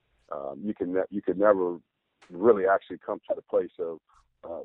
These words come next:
understanding who you are. So those were real low points, you know, through addiction. You know, I've been to a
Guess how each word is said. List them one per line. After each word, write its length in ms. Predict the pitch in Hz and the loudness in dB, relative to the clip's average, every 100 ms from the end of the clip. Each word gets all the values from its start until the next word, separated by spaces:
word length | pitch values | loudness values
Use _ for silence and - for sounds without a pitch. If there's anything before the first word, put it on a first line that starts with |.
| - | -12
understanding 600 | 101 90 - 104 90 85 | -10 -10 -8 -6 -6 -6
who 120 | 92 95 | -6 -2
you 180 | 92 | 2
are. 160 | 98 82 - | 4 4 0
So 100 | 92 | 2
those 200 | 123 98 | 2 0
were 80 | 82 | -8
real 280 | 98 110 | -4 -2
low 180 | 92 101 - | 0 -4 -4
points, 280 | 92 82 - | -14 -14 -18
you 100 | 90 | -14
know, 140 | 85 - | -14 -12
through 180 | 98 85 | -10 -10
addiction. 500 | - 98 - 95 90 _ _ _ _ | -8 -10 -8 -12 -12 _ _ _ _
You 100 | 92 | -6
know, 120 | 87 | -4
I've 80 | 85 | -4
been 100 | 92 | -4
to 100 | |
a 40 | - | -4